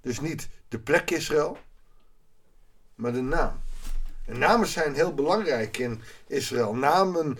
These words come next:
hè, we hebben de naam van God gekregen en in de naam van God zullen we gezegend worden. In, in de, in, namen betekenen altijd wat.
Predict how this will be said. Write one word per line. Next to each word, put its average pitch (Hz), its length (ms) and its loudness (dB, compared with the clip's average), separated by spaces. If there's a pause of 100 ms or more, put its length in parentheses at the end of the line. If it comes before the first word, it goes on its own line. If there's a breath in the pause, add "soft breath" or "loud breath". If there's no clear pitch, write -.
(140 loud breath)
hè, 185 220 4
we 135 200 8
hebben 139 280 2
de 117 100 -4
naam 156 380 4
van 135 220 2
God - 300 -4
gekregen 170 800 0 (300 loud breath)
en 139 180 -4
in 151 140 -2
de 135 120 4
naam 175 320 8
van 131 220 -2
God 190 280 -4
zullen 156 300 -2
we 135 100 2
gezegend 156 560 -2
worden. 180 380 0 (300 loud breath)
In, 135 380 -2
in 131 160 -2
de, 127 60 0
in, 110 460 -10 (280)
namen 156 600 0
betekenen 147 600 2
altijd 107 340 -6
wat. - 300 -12